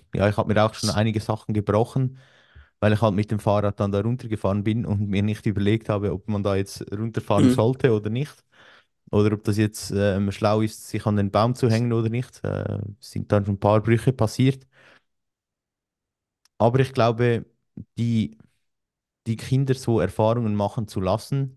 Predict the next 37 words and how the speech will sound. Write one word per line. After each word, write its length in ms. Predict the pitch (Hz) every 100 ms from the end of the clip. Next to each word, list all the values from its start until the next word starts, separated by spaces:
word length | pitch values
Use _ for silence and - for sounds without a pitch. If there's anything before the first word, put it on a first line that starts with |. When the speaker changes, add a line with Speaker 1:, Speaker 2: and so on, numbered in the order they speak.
| -
Speaker 1:
auch 220 | 104 117
in 100 | 135
einem 300 | 120 117 110 -
gesicherten 580 | 107 - 131 139 - 98
Umfeld, 560 | 104 110 117 131 - _ _ _ _ _ _ _ _ _ _ _ _ _ _ _
ist 260 | - 117 -
was 200 | 110 -
mega 320 | 104 110 117
Tolles. 580 | - 107 117 147 - - -
Ich 160 | - 110
habe 140 | 139
letztens 360 | 131 131 131 107
auch 140 | 110
ein 80 | 117
Reel 260 | 98 110 120
gesehen, 320 | 123 120 113
da 80 | 101
ist 140 | 98
ein 140 | 101 95
Vater, 440 | - 104 - 123 - - - 92
ähm, 300 | 95 95 90
ich 100 | 101
weiß 160 | 107 107
nicht, 160 | 110
der 100 | 95
heißt 200 | 98 98 -
Snowboarding 520 | 101 117 117 110 98
Jesus, 420 | - 135 131 117
glaub 240 | - 92 110
ich. 100 | 127 - - _ _ _ _ _ - _ _ _ _
Der 100 | 110
ist, 200 | 131 -
du 60 | 127
Speaker 2:
Ich 80 | 151
Speaker 1:
hast, 120 | 143
Speaker 2:
hab 80 |
Speaker 1:
<laughs> 60 | 127